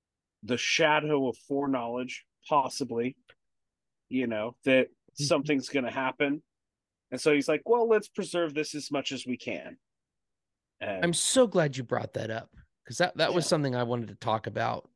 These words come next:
Speaker 2: th-, which I thought was a very interesting little, little reference there. <clears throat> Shadow of foreknowledge.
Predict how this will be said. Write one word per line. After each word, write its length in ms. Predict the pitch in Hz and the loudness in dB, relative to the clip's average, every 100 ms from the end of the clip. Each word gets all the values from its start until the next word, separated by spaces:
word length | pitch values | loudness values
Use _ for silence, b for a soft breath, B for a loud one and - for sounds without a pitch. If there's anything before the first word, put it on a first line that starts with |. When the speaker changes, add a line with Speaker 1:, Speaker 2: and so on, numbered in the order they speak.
| _ - | _ -16
Speaker 2:
th-, 100 | - | -8
which 260 | 117 113 120 | -4 -2 0
I 100 | 120 | 0
thought 180 | 139 | 0
was 140 | 113 123 | -2 -4
a 60 | |
very 380 | 110 117 117 117 | -2 0 0 0
interesting 680 | 92 113 123 - 123 110 113 | -4 -6 -6 -6 -4 -2 -2
little, 420 | 110 107 104 101 _ _ _ _ _ _ - | -2 0 -2 -6 _ _ _ _ _ _ 0
little 160 | 139 113 | 2 4
reference 440 | 120 113 117 - | 2 0 -2 0
there. 340 | 113 110 101 - b _ - | 2 2 2 -4 b _ 0
<clears throat> 220 | 175 156 | 0 2
Shadow 560 | - 170 143 135 127 | 2 6 6 6 4
of 100 | 113 | 2
foreknowledge. 1040 | - 127 117 113 107 104 98 95 - - | -2 0 2 2 0 -2 -4 -8 -10 -12